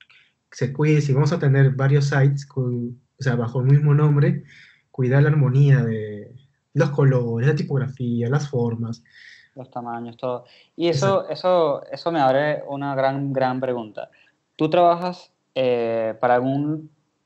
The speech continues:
Speaker 2: para, en un lugar específico? O sea, digamos, ¿trabajas para aplicaciones nada más? ¿Trabajas para web? ¿Trabajas para todo? ¿Para Apple? ¿Para Android? O sea, ¿cómo, cómo está dividido ese tipo de cosas allá generalmente?
Speaker 1: Ah, bueno, eh,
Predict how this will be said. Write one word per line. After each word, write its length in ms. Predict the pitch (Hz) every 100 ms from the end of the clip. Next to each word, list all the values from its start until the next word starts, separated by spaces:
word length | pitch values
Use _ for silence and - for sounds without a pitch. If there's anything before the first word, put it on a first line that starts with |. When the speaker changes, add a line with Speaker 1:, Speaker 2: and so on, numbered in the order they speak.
| -
Speaker 2:
para, 360 | 135 131 -
en 100 | 135
un 80 | 135
lugar 180 | 147 160
específico? 440 | 165 147 170 127
O 40 | -
sea, 120 | 135
digamos, 460 | 123 127 107 101 _ _ _
¿trabajas 400 | 127 127 143 139
para 200 | 139 131
aplicaciones 500 | 120 117 113 - 135
nada 160 | 139 131
más? 440 | 139 196 196 190 -
¿Trabajas 340 | 131 120 127
para 160 | 127 113
web? 420 | 151 175 170 170
¿Trabajas 320 | 120 117 117
para 200 | 123 113
todo? 460 | 151 160 151 143 139
¿Para 340 | 113 117 147
Apple? 260 | 139 131 120
¿Para 280 | - 110 127
Android? 220 | 131 131
O 60 | 131
sea, 220 | 127 117
¿cómo, 420 | 135 156 160 143
cómo 160 | 147 147
está 140 | 147
dividido 680 | 170 139 123 131 147 151 151 _
ese 160 | - 135
tipo 180 | 147 135
de 60 | 120
cosas 460 | 117 - 127 - - -
allá 240 | 123 110
generalmente? 560 | 135 123 107 - - _ _ _ - _ -
Speaker 1:
Ah, 440 | 151 151 151 147 147
bueno, 320 | 175 139 -
eh, 340 | 135 135 135